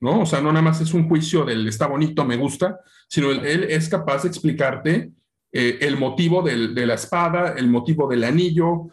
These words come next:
eh, el, los, las motivaciones, los sentimientos de Brunilda de Botán,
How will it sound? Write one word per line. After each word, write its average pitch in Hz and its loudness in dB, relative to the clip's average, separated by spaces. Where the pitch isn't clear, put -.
eh, 120 -4
el, 131 -4
los, 135 0
las 143 0
motivaciones, 156 0
los 127 -6
sentimientos 175 2
de 160 2
Brunilda 160 2
de 135 -2
Botán, 160 -2